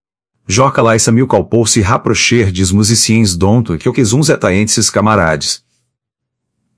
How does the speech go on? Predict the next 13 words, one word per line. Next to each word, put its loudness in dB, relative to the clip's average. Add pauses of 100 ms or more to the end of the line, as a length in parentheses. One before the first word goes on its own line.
(280)
E 2
bien 0
les 2
amis, 0 (100)
on 2
avait 0
well 2
of -4
language 2
de 2
gourdir 0
sis -2
doigues. -2